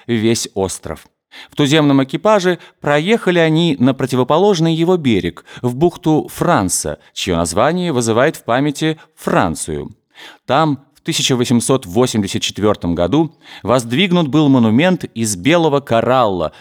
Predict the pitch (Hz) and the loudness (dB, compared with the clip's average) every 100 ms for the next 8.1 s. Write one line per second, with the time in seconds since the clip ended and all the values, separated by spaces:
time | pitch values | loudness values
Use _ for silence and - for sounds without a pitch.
0 | - 104 113 113 87 90 92 110 - - | -8 -4 0 0 0 -2 0 -2 -2 -2
1 | 90 73 - _ 98 104 117 123 113 104 | -2 -4 -12 _ -4 0 0 2 0 2
2 | 160 131 117 104 98 95 87 - 98 98 | 0 2 0 2 2 2 0 -2 -4 0
3 | 131 120 160 190 175 156 147 127 127 131 | 0 0 2 2 2 2 0 2 4 4
4 | 156 151 127 127 165 139 101 101 104 180 | 4 2 2 2 2 0 2 2 2 2
5 | 180 160 160 151 _ _ _ 104 120 - | 0 0 -2 -2 _ _ _ -6 -4 0
6 | 214 - 151 - 135 143 147 131 123 117 | 0 0 -4 -2 -2 0 0 0 2 2
7 | 110 - 110 113 120 104 95 107 185 185 | 0 -8 -2 2 2 2 2 2 2 2
8 | 180 | -2